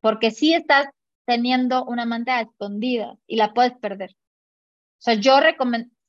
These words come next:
se vale, de que se vale, se vale, pero con conciencia de que estás jugando con fuego, estás corriendo el riesgo de perder a esa persona que se supone que es el amor de tu vida y cumple con todo. Yo te diría, si tienes así, tiene-, es mejor ponerlo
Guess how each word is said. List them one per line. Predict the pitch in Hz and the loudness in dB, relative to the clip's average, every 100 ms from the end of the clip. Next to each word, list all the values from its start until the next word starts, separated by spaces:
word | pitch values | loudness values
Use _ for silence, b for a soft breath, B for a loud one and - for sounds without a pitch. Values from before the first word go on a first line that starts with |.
| _ | _
se | 226 | -6
vale, | 220 294 277 | -2 0 -2
de | 185 190 | -8 -10
que | |
se | 208 | -8
vale, | 208 277 | -4 -4
se | 262 | -2
vale, | 220 240 | -2 -2
pero | 233 214 | -2 -2
con | 226 226 | -2 -2
conciencia | 226 233 233 262 294 370 466 - | -4 -6 -2 -2 -2 -2 -4 -4
de | 226 214 | -12 -8
que | 220 | -10
estás | _ 247 294 - | _ 2 2 0
jugando | 392 349 285 254 247 320 | -6 -4 -4 -4 -8 -8
con | - 214 | -12 -16
fuego, | - 233 226 247 311 _ _ _ _ | 0 0 2 0 -2 _ _ _ _
estás | 220 - 262 | -14 -4 -2
corriendo | 262 294 277 269 | 0 0 0 -2
el | 262 | -4
riesgo | 233 233 240 254 302 - _ _ _ _ - | -4 -4 -4 -6 -6 -8 _ _ _ _ -8
de | 214 | -6
perder | 208 226 220 240 254 254 - | 0 0 0 0 0 -2 -4
a | 208 208 | -2 -2
esa | 214 226 | -4 -6
persona | 262 262 269 277 | -6 -6 -4 -4
que | 262 | -8
se | 202 | -14
supone | 196 196 226 233 | -8 -4 -4 -4
que | 202 185 208 | -4 -2 -4
es | 214 _ _ _ _ _ | -6 _ _ _ _ _
el | 190 | -6
amor | 190 202 202 | -4 -6 -6
de | |
tu | 196 | -4
vida | 208 226 247 185 | 0 2 2 0
y | 165 120 - | -4 -6 -6
cumple | - 196 196 | -2 0 0
con | 190 185 | -2 -4
todo. | 185 - - _ B B B B B _ | -4 -4 -8 _ B B B B B _
Yo | 220 214 269 302 | -2 4 4 4
te | 330 | 2
diría, | 294 302 311 | 4 4 4
si | 220 220 | 4 2
tienes | 269 320 349 | 4 4 4
así, | 247 269 294 | 2 2 -6
tiene-, | 277 262 | -6 -4
es | 254 254 | -6 -4
mejor | 294 294 302 - | -4 -2 -2 -2
ponerlo | 226 226 370 359 214 | -4 0 -2 -2 -10